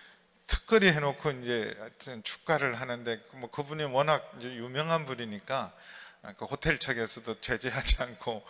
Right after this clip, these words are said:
하기는 했는데, 여러분, 이런 시대가 오리라고 누가 생각했습니까? 아, 저희 조카가 있는데 조카가 아기를 낳았어요.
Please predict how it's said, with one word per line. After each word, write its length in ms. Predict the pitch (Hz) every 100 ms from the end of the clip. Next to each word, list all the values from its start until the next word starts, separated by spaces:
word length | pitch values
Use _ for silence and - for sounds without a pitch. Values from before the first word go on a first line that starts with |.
| - -
하기는 400 | - 131 135 123
했는데, 600 | 127 120 113 107 127 95 - - - -
여러분, 240 | 147 151
이런 260 | 156 190 220
시대가 440 | 196 - 190 170 175
오리라고 560 | 151 151 143 135 131
누가 220 | 120 143
생각했습니까? 1000 | 156 160 156 151 147 - 127 104 101 - - - - - -
아, 240 | 110 110
저희 320 | - 147 160 -
조카가 480 | 160 - 180 185
있는데 380 | 147 123 113 110
조카가 420 | - 123 - 170
아기를 380 | 139 147 156 151
낳았어요. 600 | 107 98 - 90 98 104